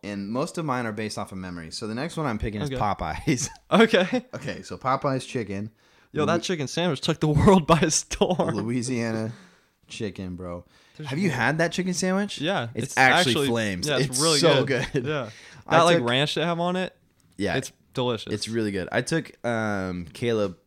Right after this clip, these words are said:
Speaker 1: Cox there a couple weeks ago, and we had the chicken sandwiches with biscuits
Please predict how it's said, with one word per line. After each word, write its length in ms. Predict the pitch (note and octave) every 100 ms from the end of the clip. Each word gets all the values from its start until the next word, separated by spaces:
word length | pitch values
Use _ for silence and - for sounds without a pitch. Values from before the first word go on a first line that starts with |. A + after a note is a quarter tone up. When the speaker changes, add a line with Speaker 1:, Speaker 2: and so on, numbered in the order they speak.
| _ _
Speaker 1:
Cox 640 | - A2 F#2+ F2+ - - -
there 540 | G2 F2 E2 F2 F2+ -
a 40 |
couple 220 | - G2+
weeks 240 | G2 F#2+ -
ago, 340 | E2+ D#2 E2+ F2+ - _ _ _ _ _ - -
and 120 | F#2
we 140 | G2
had 360 | F#2+ F#2+ F2+ E2 - - _ - -
the 100 | F#3+
chicken 260 | - G2
sandwiches 460 | G2 G#2 F#2+ F2+ F#2+
with 200 | F#2 -
biscuits 640 | A2 G#2 - A2 G#2 -